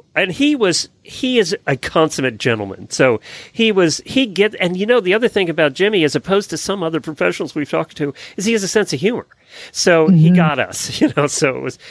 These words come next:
Speaker 1: it really worked. Uh, so I want everybody to listen to that a little later in the show. So this whole episode is gonna be dedicated to his memory. And so there won't be a really bad ads. We'll get to that again next week. So we, we just wanted to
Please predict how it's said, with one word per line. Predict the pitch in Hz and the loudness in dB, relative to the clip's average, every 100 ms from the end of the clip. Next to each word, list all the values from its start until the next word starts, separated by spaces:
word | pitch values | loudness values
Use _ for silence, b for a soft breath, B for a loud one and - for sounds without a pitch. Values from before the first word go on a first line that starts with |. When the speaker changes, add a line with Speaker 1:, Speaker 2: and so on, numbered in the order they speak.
| B | B
Speaker 1:
it | 208 | 0
really | 208 175 | 2 2
worked. | 151 120 - - B B B | 2 0 -4 -20 B B B
Uh, | 143 127 127 | 0 2 2
so | 143 196 | 0 2
I | 185 | 2
want | 202 180 | 4 2
everybody | 156 139 131 | 2 0 0
to | 123 123 | -2 -2
listen | 123 - 120 | -2 -2 -2
to | |
that | 113 113 | 0 0
a | 107 | 0
little | 113 110 | -2 0
later | 110 110 | 0 0
in | 110 | -2
the | |
show. | 110 120 | -2 -2
So | - | 0
this | 196 247 | 0 2
whole | 202 175 180 160 | 2 4 4 2
episode | 147 143 156 | -2 0 -2
is | 131 | 0
gonna | 139 123 | -2 -2
be | 131 | -4
dedicated | 123 - 131 131 - 127 120 120 113 | -4 -4 -2 -2 -2 -2 0 -2 -4
to | - 127 120 | -4 0 2
his | 127 151 | 2 0
memory. | 139 113 110 113 - B B B - | 0 0 0 -2 -4 B B B -2
And | 120 120 120 117 117 | 0 2 2 0 -2
so | - | -2
there | 127 135 | 0 2
won't | 160 | 2
be | 156 | 2
a | 147 | 2
really | 143 139 | 2 0
bad | 131 120 | 2 2
ads. | 117 110 113 | 2 0 -4
We'll | 113 | -8
get | 131 | -6
to | 117 | -2
that | 113 110 120 | -2 -2 -6
again | 107 107 | -6 -4
next | 101 98 - | -4 -8 -10
week. | 107 95 - | -8 -8 -10
So | - 113 101 | -8 -6 -6
we, | 117 | -8
we | 131 160 147 | -10 -6 -2
just | 156 - | -2 0
wanted | 151 139 - | 0 0 0
to | 135 | 0